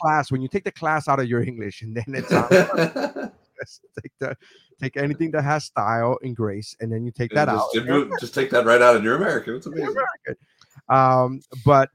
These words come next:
Speaker 1: I loved how they made fun of him in Knives Out, how Chris,
Speaker 2: Mm-hmm.
Speaker 1: uh, was like, "Uh, but the, but the, the," and he's, like, fucking making fun of him, of his accent, and I'm like, "I thought that was fucking great." I wonder if that was written in that scene in,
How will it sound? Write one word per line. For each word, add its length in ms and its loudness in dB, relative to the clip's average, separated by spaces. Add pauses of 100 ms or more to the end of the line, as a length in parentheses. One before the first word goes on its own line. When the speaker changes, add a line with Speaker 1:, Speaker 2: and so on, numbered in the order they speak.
Speaker 1:
I 340 6
loved 560 2
how 200 0
they 140 -2
made 200 -6 (140)
fun 180 -4
of 140 -8
him 460 -8 (380)
in 500 -2
Knives 340 -2
Out, 380 0
how 720 0
Chris, 460 -4
Speaker 2:
Mm-hmm. 180 -4
Speaker 1:
uh, 440 -2
was 300 -6
like, 360 -6 (240)
"Uh, 60 -6
but 180 -6
the, 240 -2
but 180 -4
the, 160 0 (180)
the," 160 -2 (120)
and 180 -8
he's, 280 -8
like, 180 -10
fucking 280 -8
making 320 -10
fun 160 -6
of 120 -8
him, 160 -10 (720)
of 240 2
his 300 -4
accent, 440 0
and 80 -6
I'm 80 -4
like, 160 -6
"I 40 -16
thought 160 -18
that 120 -4
was 100 -4
fucking 380 -6
great." 340 -2 (140)
I 120 6
wonder 320 4
if 100 -2
that 160 4
was 160 -2
written 240 -8 (100)
in 80 -8
that 180 -4
scene 220 -8
in, 100 -10